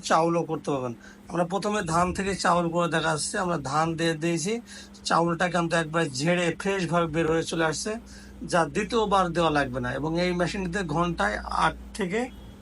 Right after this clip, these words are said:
নয় মণ ধান থেকে চাউল করা যাবে এবং বাসা বাড়ির লাইনে চলবে, বাড়ির যে কারেন্ট, যে বিদ্যুৎ আছে, ওই লাইনে চলবে, কারণ মোটরটা টু টোয়েন্টির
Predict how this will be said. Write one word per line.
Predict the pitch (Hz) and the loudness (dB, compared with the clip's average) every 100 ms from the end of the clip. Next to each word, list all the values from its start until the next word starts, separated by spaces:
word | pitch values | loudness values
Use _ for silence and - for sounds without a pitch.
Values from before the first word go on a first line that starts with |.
| - - 175 170 | -16 -6 0 4
নয় | 190 208 214 | 4 2 0
মণ | 202 202 | 0 0
ধান | 160 165 160 | 2 2 2
থেকে | 170 165 | 0 0
চাউল | 175 156 147 | 2 2 2
করা | 147 143 | 2 2
যাবে | 160 165 226 - - - | 0 -2 -6 -10 -20 -14
এবং | 175 185 175 131 | -6 -2 -2 2
বাসা | 151 147 196 185 | 2 4 2 4
বাড়ির | 185 175 | 4 4
লাইনে | 156 147 143 | 2 2 -2
চলবে, | 143 131 123 | -6 -4 0
বাড়ির | 147 151 | 0 2
যে | 160 | -2
কারেন্ট, | - 160 165 196 170 147 | 2 2 2 0 -4 -4
যে | 139 139 | -4 -2
বিদ্যুৎ | 165 170 165 | -2 0 0
আছে, | 165 190 | 2 2
ওই | 175 | 2
লাইনে | 160 156 | 2 2
চলবে, | 156 170 165 226 - - - | 0 -2 -2 -6 -8 -18 -12
কারণ | - 165 160 | -4 -2 2
মোটরটা | 165 180 170 208 208 208 196 - - | 2 2 0 2 2 2 -4 -10 -8
টু | 220 196 | -6 -2
টোয়েন্টির | 220 202 202 180 | 2 2 0 -2